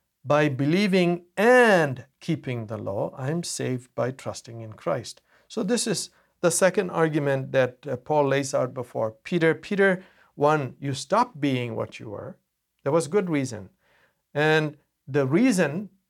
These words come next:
is also important. You stop being what you were because you realize that you are not saved through the works of the law, but by faith in Christ. These were both good. Now,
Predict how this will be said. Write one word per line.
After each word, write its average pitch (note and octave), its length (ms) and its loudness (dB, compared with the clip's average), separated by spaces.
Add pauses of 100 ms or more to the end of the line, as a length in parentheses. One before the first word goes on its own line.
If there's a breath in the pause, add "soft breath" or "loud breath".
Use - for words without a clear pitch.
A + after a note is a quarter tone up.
(160)
is D3+ 160 -2
also G#3 300 2
important. D#3 560 -2
You D3+ 140 -4
stop A3+ 380 -4
being A3+ 320 -2
what G3+ 240 -2
you A3 80 -4
were G3+ 180 0
because F3+ 380 -2
you G#3 120 0
realize F#3+ 540 0
that F3 160 -4
you F#3+ 80 0
are G3 40 0
not A#3 180 -2
saved A3+ 340 -2
through F3 160 -2
the C#3+ 80 0
works B2+ 280 -2
of B2 100 -12
the A#2+ 100 -4
law, A#3 180 -4
but G#3+ 200 -14
by G3+ 160 -2
faith C3 320 -6
in F#3+ 120 -4
Christ. C#4 500 -4
These F3+ 220 -4
were G#3+ 80 0
both A3+ 340 0
good. F3 340 0 (880 loud breath)
Now, B3+ 360 2